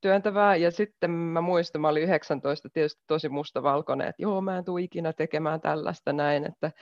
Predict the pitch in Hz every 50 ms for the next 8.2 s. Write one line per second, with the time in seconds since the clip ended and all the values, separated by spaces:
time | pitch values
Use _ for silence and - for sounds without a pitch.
0 | - - - - _ - - 165 185 - - 170 151 160 165 190 196 170 160 147
1 | 147 151 - 156 143 143 151 156 160 175 180 156 147 - 151 151 - - 143 160
2 | 208 285 277 240 - - 202 190 180 175 170 170 170 175 170 165 165 170 190 170
3 | 170 175 - - 151 147 151 156 160 170 185 190 180 165 143 143 156 165 - _
4 | _ _ _ - - - - - - _ _ - - 160 160 - - - - 165
5 | 165 180 185 165 165 190 233 226 - - - 165 160 156 151 147 147 151 147 151
6 | 160 160 165 151 151 190 208 - - - 269 - - _ _ _ _ _ _ _
7 | _ _ _ _ - 156 156 185 - - 196 220 - - 226 220 226 214 214 214
8 | 214 220 220